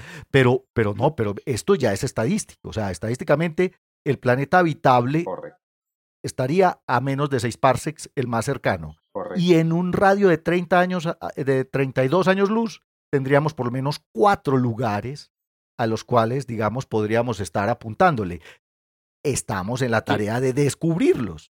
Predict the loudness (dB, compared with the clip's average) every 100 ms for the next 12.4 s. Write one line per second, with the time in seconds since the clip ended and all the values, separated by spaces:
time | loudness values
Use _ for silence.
0 | _ _ _ -4 -2 0 0 0 2 6
1 | 8 6 6 4 2 0 2 2 2 0
2 | 0 2 2 2 0 -2 -2 -2 2 2
3 | 4 2 2 -2 -2 2 2 4 0 2
4 | 2 2 0 -2 0 0 2 4 4 2
5 | 0 -2 0 -2 -2 -4 -6 -2 2 2
6 | 0 -2 -2 -6 -2 0 0 0 0 2
7 | 2 0 -8 _ 2 4 4 4 4 2
8 | 2 2 2 0 -2 -2 -2 -2 -2 -2
9 | 2 2 2 0 0 -2 -6 -6 -6 -6
10 | -6 -4 -4 -4 -6 -6 -6 -4 -6 -6
11 | -12 _ -2 0 2 2 0 -2 0 2
12 | 4 4 2 -8